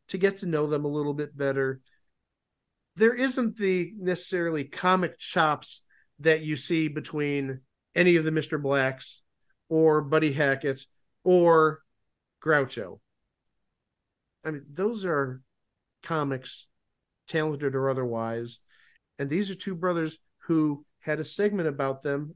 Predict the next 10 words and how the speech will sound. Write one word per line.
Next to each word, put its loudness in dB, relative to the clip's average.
on -6
Real -4
People. -8
So -8
they -4
don't -6
necessarily -6
have -6
those -6
chops. -8